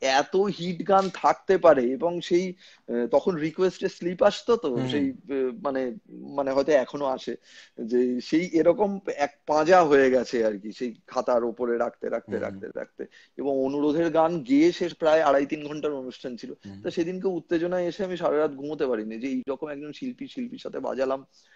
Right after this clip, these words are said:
Speaker 1: তা সেটা আমাকে সাংঘাতিক একটা, আহ, ব-, বুস্ট আপ করেছিল। এবং ওনার সাথে তারপর আমি প্রথমবার আমি আমেরিকাতে যাই।
Speaker 2: আচ্ছা।
Speaker 1: আমেরিকা এবং কানাডাতে। আমার মনে আছে সেটা, আহ, নাইনটি সিক্সে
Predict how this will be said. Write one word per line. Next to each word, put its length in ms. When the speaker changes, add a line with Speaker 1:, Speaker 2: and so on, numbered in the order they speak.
Speaker 1:
তা 240
সেটা 280
আমাকে 260
সাংঘাতিক 520
একটা, 360
আহ, 260
ব-, 520
বুস্ট 320
আপ 180
করেছিল। 380
এবং 260
ওনার 160
সাথে 300
তারপর 280
আমি 200
প্রথমবার 760
আমি 280
আমেরিকাতে 540
যাই। 120
Speaker 2:
আচ্ছা। 300
Speaker 1:
আমেরিকা 360
এবং 260
কানাডাতে। 520
আমার 200
মনে 300
আছে 240
সেটা, 360
আহ, 500
নাইনটি 480
সিক্সে 720